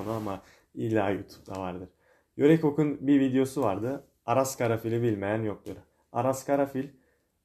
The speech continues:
e, bir tane kadın var. Bu kadın da biraz, e, şey, nasıl söyleyeyim?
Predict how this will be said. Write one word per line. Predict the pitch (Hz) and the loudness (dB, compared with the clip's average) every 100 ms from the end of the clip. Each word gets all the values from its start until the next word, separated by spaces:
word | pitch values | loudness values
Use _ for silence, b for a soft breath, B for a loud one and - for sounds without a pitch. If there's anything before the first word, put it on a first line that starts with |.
| - | -10
e, | 110 107 107 - - | -4 -2 -2 -4 -10
bir | - - 160 | -6 2 2
tane | 120 120 139 | 4 2 2
kadın | 135 123 123 113 - - | 2 2 0 -4 -12 -10
var. | 90 101 170 - | -8 -8 -10 -20
Bu | - 117 117 - | -8 -4 -2 -4
kadın | 123 117 113 | -4 -2 0
da | 113 110 | 0 0
biraz, | 113 113 - - - 107 104 - | 0 -2 -4 -16 -14 -10 -8 -10
e, | |
şey, | - 113 98 - _ _ _ _ b b b 117 | -8 -4 -4 -6 _ _ _ _ b b b -10
nasıl | 117 117 | -10 -8
söyleyeyim? | - 101 98 104 113 | -8 -4 -2 -2 -4